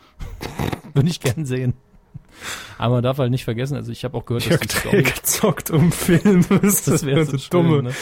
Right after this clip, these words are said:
Speaker 2: dumme Idee, ey.
Speaker 1: Ja.
Speaker 2: Demnächst auf Family T V.
Speaker 1: Ähm, <laughs> wär schön.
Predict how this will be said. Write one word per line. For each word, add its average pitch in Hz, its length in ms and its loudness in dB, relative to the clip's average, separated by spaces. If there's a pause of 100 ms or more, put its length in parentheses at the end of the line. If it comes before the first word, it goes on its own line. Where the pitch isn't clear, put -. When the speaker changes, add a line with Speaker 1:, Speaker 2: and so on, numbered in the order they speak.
(340)
Speaker 2:
dumme 175 260 4
Idee, 143 540 2
ey. 120 140 -2 (320)
Speaker 1:
Ja. 135 240 -6 (280)
Speaker 2:
Demnächst 143 400 4
auf 139 120 -2
Family 123 340 0
T 120 140 -4
V. 135 320 -6 (680)
Speaker 1:
Ähm, 131 340 2 (680)
<laughs> - 640 0
wär 135 100 -10
schön. 131 300 -8